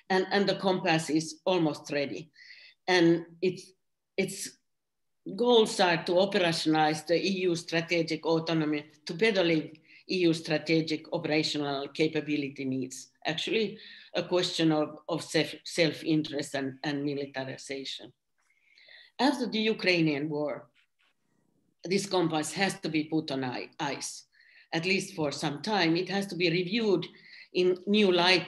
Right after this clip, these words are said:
both regular, regarding the level of militarization, but also in relation to common security. There's not very much common security in the strategic compass.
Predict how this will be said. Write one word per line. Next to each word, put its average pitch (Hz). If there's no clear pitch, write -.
both 190
regular, 185
regarding 175
the 160
level 165
of 156
militarization, 160
but 185
also 202
in 160
relation 160
to -
common 165
security. 143
There's 170
not 220
very 185
much 185
common 170
security 165
in 156
the 151
strategic 165
compass. 185